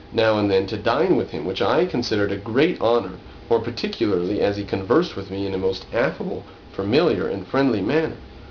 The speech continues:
What an honor for this seventeen-year-old boy to be invited to the home of the governor. Uh, I mean, it's just fantastic. About the end of April seventeen twenty-four, he gets on a boat and goes, uh, back to Boston.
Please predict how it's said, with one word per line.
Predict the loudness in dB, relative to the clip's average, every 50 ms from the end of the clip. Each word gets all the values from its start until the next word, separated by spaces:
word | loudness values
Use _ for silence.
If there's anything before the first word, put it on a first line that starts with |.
| -18 -18 -20 -20 -14 -4
What | 2 2 4 6
an | 6 6
honor | 6 6 6 4 4 2
for | 2 0
this | 0 0 2
seventeen-year-old | 0 0 0 0 0 0 0 0 2 2 2 4 2 4 4
boy | 4 4 4 4
to | 0 -2 -4 -6 -6 -10 -16 -18 -18 -20 -18 -6 -2
be | 0
invited | 2 2 4 4 4 4 2 2 0
to | 0 0
the | 0 2 2
home | 2 4 4
of | 2 2 0
the | -2 -2
governor. | -2 0 2 2 4 4 4 2 2 2 0 -4 -8 -12 -16 -18 -18 -18 -18 -18 -18 -16 -12 -6
Uh, | -2 0 0 2 2 0 0 -2 -4 -6 -12 -12 -6 -2
I | 0 0 2 2
mean, | 2 2
it's | 2 0 0 -2
just | -6 -4 -2
fantastic. | 0 0 0 0 -2 -4 -4 -4 -6 -10 -12 -14 -16 -18 -18 -18 -18 -18 -18 -18 -14 -8
About | -2 0 0 0 0
the | 0 -2 0 2
end | 2 2 4 2
of | 2 2
April | 2 2 2 2 2 2 2 0
seventeen | 2 2 2 2 2 0 0 0 -2 0
twenty-four, | 0 0 0 0 0 -2 -2 0 2 4 4 4 4 2 0
he | 0
gets | -2 -2 -2 0 0
on | 0 0
a | 0
boat | 0 2 2 2 2 0
and | -2 -4 0
goes, | 2 2 2 2 0 -4 -6 -8 -8 -6
uh, | -6 -4 -4 -4 -4
back | -4 -4 -4 -4 -4 -6
to | -4
Boston. | -2 0 2 2 0 0 -2 -6 -8 -8 -8